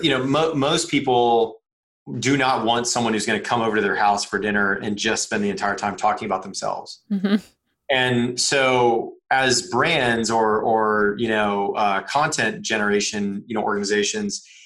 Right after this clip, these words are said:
Speaker 1: if the only thing we're doing is kind of going me, me, me, then of course people are gonna be turned off by it. Like, that, that's the exact, you know, definition of bad advertising.
Speaker 2: Yep.
Speaker 1: Uh, so for, for us and, and for kind of how I thought about building Texas Humor initially,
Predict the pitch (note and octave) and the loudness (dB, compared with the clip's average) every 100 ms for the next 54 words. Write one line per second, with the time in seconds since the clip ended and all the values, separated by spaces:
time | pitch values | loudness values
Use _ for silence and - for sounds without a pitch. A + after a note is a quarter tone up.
0 | - - C#3+ C#3 D3+ D#3 E3+ D#3+ C#3+ A#2+ | -20 -6 -2 0 0 2 2 2 2 2
1 | A#2+ B2 A#2+ A2+ - - A#2 G#2 A2+ G#2+ | 4 4 2 0 -2 -2 -2 0 0 0
2 | A2 G#2+ G#2 A#2 A2 G2+ G2 - _ _ | -2 -2 0 0 0 -2 -6 -14 _ _
3 | _ _ A#2 B2 A#2+ A#2 A2 A2 A2+ _ | _ _ -6 0 0 0 0 -2 -6 _
4 | C3+ B2+ - D3 C3+ C3 A#2+ A2 G#2+ G#2 | -4 -2 2 2 2 2 2 2 0 0
5 | A2+ G2+ G#2 - G2 F#2 - A#2+ B2+ C3 | 0 2 2 0 -4 -4 -4 -2 0 2
6 | B2+ C3+ - B2 A#2+ - - _ _ - | 2 0 0 -2 -2 -4 -14 _ _ -6
7 | C#3 - B2 B2 A#2+ - A#2+ G2+ _ _ | -2 0 2 2 2 0 -8 -12 _ _
8 | - - A2+ G#2+ G2+ B2+ B2 A2 A#2+ A#2 | -16 -6 0 0 2 0 0 0 2 2
9 | A#2 G#2 F#2+ - G#2 G#2 F#2+ G#2+ G#2+ F#2 | 2 0 0 2 4 4 4 2 0 -4
10 | G2+ F#2+ F2+ - _ _ - G3+ - C3 | -8 -10 -14 -18 _ _ -8 -6 -2 -2
11 | B2+ - C3+ B2+ B2+ A#2+ A#2+ - C3+ B2+ | 0 0 2 4 4 4 0 0 2 4
12 | C3 C#3 C3+ D3+ D#3 - B2+ A#2 A#2 A2 | 2 2 4 4 2 0 -2 -2 -4 -4
13 | A#2+ A#2 B2 A2+ A#2 A#2+ A2 A#2 A2+ A2 | -4 -2 -2 0 2 2 2 0 2 2
14 | G#2 G#2+ G#2+ G#2 G2+ G#2+ - - A#2+ G2+ | 0 0 0 0 -2 -4 -4 -4 -2 0
15 | A2+ A#2+ A2+ G2+ G2+ | 0 0 0 0 0